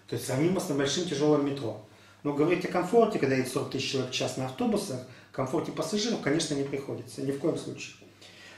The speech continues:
А, вот. То есть нет таких задач,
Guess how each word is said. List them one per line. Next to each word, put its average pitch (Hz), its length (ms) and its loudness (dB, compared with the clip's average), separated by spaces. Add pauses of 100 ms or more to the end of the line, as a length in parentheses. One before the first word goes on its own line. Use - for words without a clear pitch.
(180)
А, - 720 -6
вот. 160 500 2
То 202 160 10
есть 196 280 6
нет 208 380 8
таких - 600 0 (340)
задач, 147 720 4